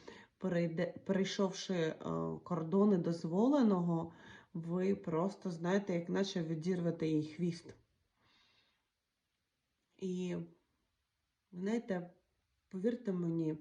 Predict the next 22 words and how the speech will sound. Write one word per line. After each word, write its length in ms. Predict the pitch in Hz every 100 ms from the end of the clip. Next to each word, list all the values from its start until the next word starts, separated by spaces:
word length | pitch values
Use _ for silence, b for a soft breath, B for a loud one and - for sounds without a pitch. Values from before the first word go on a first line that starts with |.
| B B B -
от 140 | 170
знаєте, 320 | 180 247 233
коли 420 | - 180 165 170 170
на 460 | 165 165 160 156
лисицю 640 | 160 170 - 214 - 175 165
нападають 600 | 160 160 160 165 165 -
собаки 680 | 165 156 165 165 180 170 -
і 260 | 160 156
рвуть 380 | 156 160 165 -
її 180 | 156 156
на 120 | 160
частини, 760 | 156 170 170 - 180 165 151 151 B B B B B B B _
от 220 | 185 180
така 680 | - 190 185 180 180 180 175 170 _ _
підлість 680 | - 185 170 175 - - 175
буде 320 | 156 170 160
вилазити 680 | 156 160 160 160 170 170 165
на 180 | 165 160
поверхню, 800 | 160 160 165 190 - 220 220 254 - _ _ b b b b -
і 100 | 175
всі 640 | 175 - - 196 180 190 202
будуть, 680 | 208 175 175 175 175 170